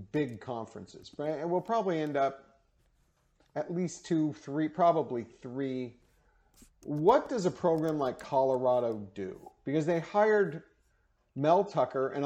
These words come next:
I remember a lot of people who I kind of semi-respect, well, respect, kind of poo-pooed that hire, thinking he wasn't gonna be good there. He obviously was. Parlayed that to Michigan State, and one of the best, if I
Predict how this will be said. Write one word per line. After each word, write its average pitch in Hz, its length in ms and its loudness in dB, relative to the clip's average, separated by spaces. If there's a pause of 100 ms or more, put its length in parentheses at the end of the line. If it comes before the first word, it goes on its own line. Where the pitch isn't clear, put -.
(160)
I 165 100 4
remember 202 460 2
a 147 60 6
lot 147 180 6
of 156 100 -2
people 156 300 0
who 143 180 -2
I 165 140 4
kind 240 320 -8
of 151 200 0
semi-respect, 156 760 -6
well, 120 280 -2
respect, 156 520 -6 (360)
kind 226 140 6
of 202 120 4
poo-pooed 220 480 0
that 143 220 2
hire, 151 400 -6 (640)
thinking 156 500 -2
he 127 160 -6
wasn't 156 340 -2
gonna 139 140 -2
be 117 120 -6
good 131 240 -4
there. 107 260 -4
He 123 160 -4
obviously 139 480 0
was. 104 580 -2 (580)
Parlayed 160 540 4
that 131 280 2
to 135 80 -6
Michigan 120 460 -8
State, 135 380 -2
and 139 200 -4
one 180 200 -2
of 302 60 -4
the 175 80 0
best, 165 640 -2
if 120 180 -12
I 127 260 0